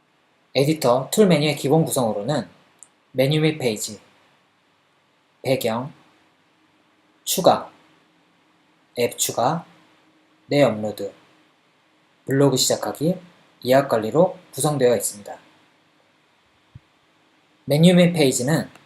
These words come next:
사이트를 구성하는 페이지 및 메뉴를 추가 및 편집할 수 있습니다. 또한 페이지뿐만 아니라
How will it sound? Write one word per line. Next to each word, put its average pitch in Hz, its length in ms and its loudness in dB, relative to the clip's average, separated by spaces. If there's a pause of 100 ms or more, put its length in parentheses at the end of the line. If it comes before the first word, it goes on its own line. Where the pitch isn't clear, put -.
(260)
사이트를 165 520 2
구성하는 107 500 -4 (160)
페이지 147 320 -2
및 113 200 -4 (160)
메뉴를 127 560 -2
추가 175 260 0
및 113 260 -2
편집할 175 380 -2
수 147 120 0
있습니다. - 460 -8 (1120)
또한 151 440 6
페이지뿐만 185 640 2
아니라 113 420 0